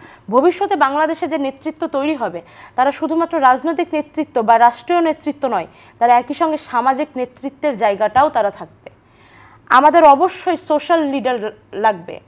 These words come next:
যারা একই সঙ্গে politically oriented এবং স্টেট রিফর্মেশন নিয়ে যাদের খুব পরিষ্কার ধারণা রয়েছে। যতদিন না সামাজিক সংস্কার হবে, যতদিন নৈতিক সংস্কার হবে, ততদিন কখনোই আপনি মানুষের মনের মধ্যে থেকে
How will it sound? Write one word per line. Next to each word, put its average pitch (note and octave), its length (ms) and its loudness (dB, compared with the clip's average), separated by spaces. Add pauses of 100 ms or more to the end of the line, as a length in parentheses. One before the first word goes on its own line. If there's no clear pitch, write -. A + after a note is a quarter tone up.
(440)
যারা A#3 280 4
একই A#3+ 180 -2
সঙ্গে D4 320 -2
politically C4 540 -2
oriented D4+ 440 -2 (380)
এবং C#4+ 280 2 (340)
স্টেট E4+ 240 -4 (100)
রিফর্মেশন C#4+ 640 0
নিয়ে A3+ 200 -4
যাদের A3 260 -2
খুব - 260 -12
পরিষ্কার D4 460 -4
ধারণা G3+ 340 -4
রয়েছে। - 380 -18 (440)
যতদিন D4 340 2
না G4 100 2
সামাজিক E4 460 -2
সংস্কার C#4+ 480 -2
হবে, F#3 260 -8
যতদিন A#3 420 -2
নৈতিক C4+ 300 -4
সংস্কার A3+ 440 -8
হবে, F#3 180 -8 (360)
ততদিন D#4+ 420 -2
কখনোই G#4 440 2
আপনি D#4 200 -2
মানুষের C4+ 400 -2
মনের C#4 280 -4
মধ্যে D4 280 -4
থেকে G3+ 300 -8